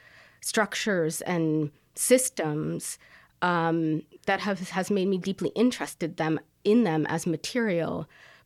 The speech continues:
but I, but not in an assimilationist way. So I think the radicality, the experimentation, uh, is, is a reaction to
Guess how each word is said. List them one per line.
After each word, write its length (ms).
but 140
I, 260
but 140
not 360
in 160
an 120
assimilationist 880
way. 240
So 220
I 120
think 240
the 60
radicality, 800
the 120
experimentation, 1200
uh, 220
is, 580
is 180
a 140
reaction 960
to 720